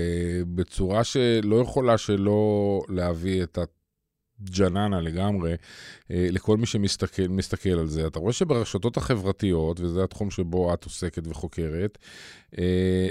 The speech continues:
נמשכת, אה, המתקפה על כל מי שקצת מגרד לבנימין נתניהו, ובאופן ספציפי, בשבועיים, שלושה האחרונים, ובימים האחרונים, המטרה של המתקפה של אותה מכונת רעל, מה ש-, אה,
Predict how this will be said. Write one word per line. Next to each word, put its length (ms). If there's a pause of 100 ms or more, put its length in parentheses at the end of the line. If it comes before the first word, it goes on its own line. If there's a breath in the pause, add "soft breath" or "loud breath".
נמשכת, 800
אה, 260
המתקפה 640
על 120
כל 400
מי 180
שקצת 920
מגרד 480
לבנימין 1040
נתניהו, 540
ובאופן 360
ספציפי, 600
בשבועיים, 1600
שלושה 260
האחרונים, 400
ובימים 400
האחרונים, 540
המטרה 1080
של 180
המתקפה 520
של 160
אותה 180
מכונת 480
רעל, 460
מה 120
ש-, 120
אה, 40